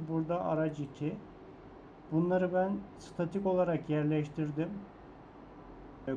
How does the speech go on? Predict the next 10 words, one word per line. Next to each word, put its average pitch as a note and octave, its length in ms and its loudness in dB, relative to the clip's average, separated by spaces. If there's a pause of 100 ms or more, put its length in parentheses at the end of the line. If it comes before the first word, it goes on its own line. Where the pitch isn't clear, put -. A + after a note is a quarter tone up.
kodunu E3+ 480 4
da F3 260 4 (120)
şimdi E3 360 2
göstereceğim. D3+ 680 2 (4000)
Şimdi D3+ 140 -2 (160)
şu F#3+ 120 -2
alt G3 380 2
kısımda, D#3 640 0 (300)
e, C3 160 -2 (140)
koordinatları E3+ 1080 2